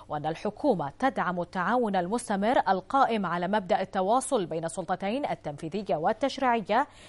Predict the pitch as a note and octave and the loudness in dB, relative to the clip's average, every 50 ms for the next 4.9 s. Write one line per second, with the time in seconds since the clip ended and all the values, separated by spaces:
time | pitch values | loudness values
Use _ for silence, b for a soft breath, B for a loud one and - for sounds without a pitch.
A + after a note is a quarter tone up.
0 | B B B - F3 E3+ D#3+ D#3 D3+ D#3 F3 F3+ - - D4+ C4 A#3+ A#3+ A#3 G3 | B B B -6 -4 -4 -2 -2 -4 -4 -6 -6 -2 0 0 0 2 0 -2 -2
1 | A3+ A3 A3 - G#3+ A3+ A#3 - - B3 D4 D4+ C#4 C4+ C4 B3+ A3+ G3+ F3 - | -2 -2 -2 0 0 -2 -2 -4 -4 -4 -2 0 0 0 0 0 -2 -4 -4 -4
2 | F3+ - - - - A#3 A3 G3+ - G#3+ G3+ G3+ G3+ F#3+ - F#3 F3+ F#3 F3 E3 | -4 -6 -6 -4 -4 -4 -2 -2 -2 -4 -2 -2 -4 -2 -2 -2 0 0 2 2
3 | F#3+ A#3 B3 - D4 C#4 C#4 C#4+ C#4 C4+ C4 B3+ A3+ E3+ E3+ D#3 - - - B | 2 0 0 -2 -2 -2 2 2 2 2 2 0 -4 -4 -6 -8 -10 -14 -20 B
4 | B B B B B B B B B - D#3 D3+ D#3 D#3 D#3+ F3 E3 | B B B B B B B B B -14 -10 -6 -4 -2 -2 -2 -2